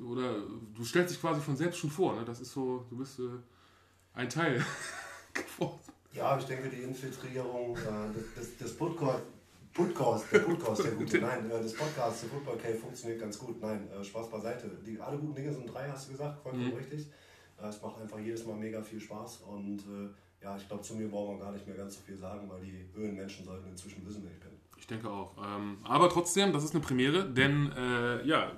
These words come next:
Speaker 1: wir haben's eingangs oder vorher schon vor der Aufzeichnung gesagt, äh, du bist der erste Gast, der es tatsächlich geschafft hat, dreimal hier aufzutauchen. Das ist, äh, gut, jetzt bist du natürlich auch hier, äh, lokal nah, ne?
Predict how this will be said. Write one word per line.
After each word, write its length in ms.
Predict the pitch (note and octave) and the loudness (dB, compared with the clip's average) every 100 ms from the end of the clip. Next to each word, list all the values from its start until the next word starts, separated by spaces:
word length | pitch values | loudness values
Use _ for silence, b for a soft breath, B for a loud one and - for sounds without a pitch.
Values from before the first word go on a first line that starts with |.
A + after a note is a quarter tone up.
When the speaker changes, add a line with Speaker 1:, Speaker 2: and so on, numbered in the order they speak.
| - | -6
Speaker 1:
wir 120 | A2 | -2
haben's 200 | B2 C3 | -2 -2
eingangs 400 | - C3+ C3+ C3 A#2 | 0 0 0 0 -2
oder 100 | A2 | 0
vorher 280 | D#3 D3 | 4 4
schon 160 | A2+ A2 | 2 -2
vor 120 | B2 | 0
der 120 | A2+ | 0
Aufzeichnung 340 | A#2 A#2 G#2+ G#2+ | 0 -2 -4 -2
gesagt, 360 | G#2 C3 - - | 0 0 -2 0
äh, 180 | A#2 A#2 B B B B | 2 0 B B B B
du 60 | - | 4
bist 140 | E3+ E3 | 6 6
der 80 | |
erste 240 | D3+ F3 D3 | 6 4 4
Gast, 220 | D#3 D#3 | 2 4
der 100 | C#3+ | 4
es 80 | D3 | 4
tatsächlich 320 | C#3 D#3+ D3+ | 0 0 -2
geschafft 320 | C#3 D#3+ D3+ | -4 -2 -2
hat, 220 | C#3+ C#3 A#2 | -4 -2 -2
dreimal 420 | B2+ D3 C#3+ C3+ | 2 4 4 2
hier 260 | B2+ B2+ B2+ | 0 0 0
aufzutauchen. 580 | F3 - A#2 F#2+ F2+ | -2 -4 -8 -8 -8
Das 160 | F2+ F2+ | -10 -8
ist, 220 | A#2 - | -10 -8
äh, 180 | G#2 G#2+ - B B - | -6 -6 -10 B B -4
gut, 160 | A#2 | -4
jetzt 120 | G2 | -4
bist 140 | A#2 A#2+ | -6 -8
du 20 | |
natürlich 200 | A#2 A2 | -8 -6
auch 120 | A2 A2 | -8 -4
hier, 180 | G#2+ G2+ | -4 -4
äh, 420 | - G2 F#2+ G#2 | -4 -6 -6 -6
lokal 460 | G2 A#2 A2+ A2+ - | -8 -2 -2 -2 -4
nah, 380 | G#2+ A#2 D3 D3 | -4 -2 -4 -6
ne? 160 | A#2 | -6